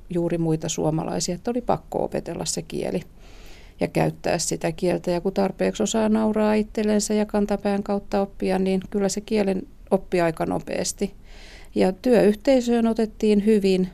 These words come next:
Norjassa on tää perehdytys, saattaa olla kolmekin viikkoa, neljäkin viikkoa,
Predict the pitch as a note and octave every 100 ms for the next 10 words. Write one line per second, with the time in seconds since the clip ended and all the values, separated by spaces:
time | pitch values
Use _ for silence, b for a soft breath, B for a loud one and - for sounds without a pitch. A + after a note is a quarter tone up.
0 | - - G#3 G3 F#3 - G3 F#3+ F#3+ F#3+
1 | F#3 G3+ F#3+ F3+ F3 F3+ F3+ - - F3
2 | - F3 F3 E3+ - F3+ E3+ E3 E3 E3+
3 | E3 D#3+ D#3+ - D#3 E3 E3 F3 D#3+ D#3+
4 | D#3+ D#3+ D#3+ - E3+ - - F3+